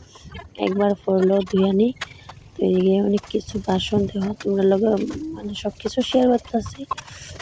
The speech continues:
আর কথাও কইতাছি, আমার কাজও হইয়া যাইতেছে গা। এদিকে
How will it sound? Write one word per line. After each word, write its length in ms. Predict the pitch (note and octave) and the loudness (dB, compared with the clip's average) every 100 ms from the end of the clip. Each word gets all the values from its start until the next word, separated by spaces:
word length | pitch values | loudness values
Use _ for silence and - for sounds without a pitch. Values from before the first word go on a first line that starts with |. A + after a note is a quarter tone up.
| - - - - A#3 G3 F#3 | -18 -20 -20 -10 -6 -2 -2
আর 140 | F#3 F#3+ F#3+ F#3 - | -2 -4 -8 -6 -6
কথাও 240 | G#3 G#3+ G#3+ | 2 4 6
কইতাছি, 340 | G#3 G#3 - G#3 | 4 -2 0 2
আমার 140 | G3+ G3 | 2 0
কাজও 240 | G3 F#3+ G3+ | -2 0 2
হইয়া 160 | G3 F#3+ | 4 4
যাইতেছে 340 | F#3+ - - G#3+ | 2 -4 -4 0
গা। 80 | B3 D4+ - - - - - - - - - - - - - - - | 0 -4 -14 -20 -20 -20 -20 -18 -18 -18 -20 -20 -16 -14 -14 -14 -14
এদিকে 280 | - G#3+ | -4 0